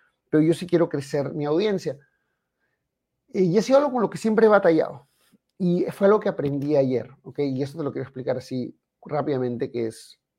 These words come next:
paso número uno es crear audiencia. Eh, eh, o sea, una, paso uno es crear audiencia, paso dos es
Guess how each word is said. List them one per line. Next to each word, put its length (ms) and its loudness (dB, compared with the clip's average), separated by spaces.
paso 220 2
número 260 2
uno 500 0
es 540 -6
crear 520 2
audiencia. 920 -2
Eh, 200 -6
eh, 200 -8
o 40 -2
sea, 260 -2
una, 240 4
paso 200 4
uno 180 2
es 140 -4
crear 320 6
audiencia, 600 2
paso 280 -2
dos 400 0
es 340 -6